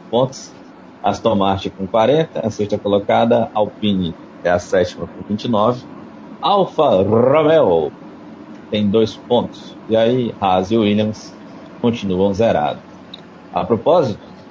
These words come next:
é, não sei se vocês viram, mas o nosso fabuloso, querido George Russell,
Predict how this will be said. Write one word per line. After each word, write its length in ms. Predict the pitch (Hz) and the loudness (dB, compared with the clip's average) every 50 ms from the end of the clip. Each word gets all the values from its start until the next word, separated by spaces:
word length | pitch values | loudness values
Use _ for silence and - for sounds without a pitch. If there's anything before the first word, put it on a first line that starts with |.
| - - - - | -20 -14 -6 0
é, 680 | 85 87 90 92 92 90 87 87 85 85 80 73 73 - - - - - - - - - - - - - - - - | 2 4 4 4 4 4 4 4 2 2 0 -2 -4 -8 -12 -20 -20 -20 -20 -20 -20 -20 -20 -20 -20 -20 -20 -18 -8
não 60 | - | -2
sei 100 | 101 110 | -2 -2
se 60 | - | 0
vocês 380 | 139 139 131 - 147 131 107 92 | 0 0 2 2 0 0 0 0
viram, 420 | 90 101 135 185 180 127 92 85 - - - - - - | 0 2 2 4 4 2 2 0 -4 -12 -18 -20 -14 -6
mas 220 | - 92 101 95 107 | -2 -2 0 2 2
o 80 | 110 | 2
nosso 680 | 107 107 104 104 - - 113 107 98 90 82 76 65 57 - - - - - - - - - - - - - - - - - - - - - - - - - - - - - | 2 2 0 -2 -2 0 2 4 4 4 2 2 0 -2 -6 -12 -20 -20 -20 -20 -20 -20 -20 -20 -20 -20 -20 -20 -20 -20 -20 -20 -20 -20 -20 -20 -20 -20 -20 -20 -20 -12 -4
fabuloso, 720 | - 131 135 123 107 101 101 120 151 143 117 95 90 85 - - - - - - - - - - - - | 0 0 2 4 4 4 4 4 6 4 4 4 2 -2 -4 -6 -18 -20 -20 -20 -20 -20 -20 -12 -4 0
querido 560 | 107 104 104 104 104 98 92 85 82 - - - - - - - - - | 0 2 2 2 2 2 0 0 -2 -2 -4 -8 -18 -20 -20 -10 -2 0
George 260 | 117 120 113 110 104 | 2 2 4 4 4
Russell, 560 | 95 98 107 120 147 - - 101 85 78 - | 6 6 6 4 4 2 2 2 2 2 0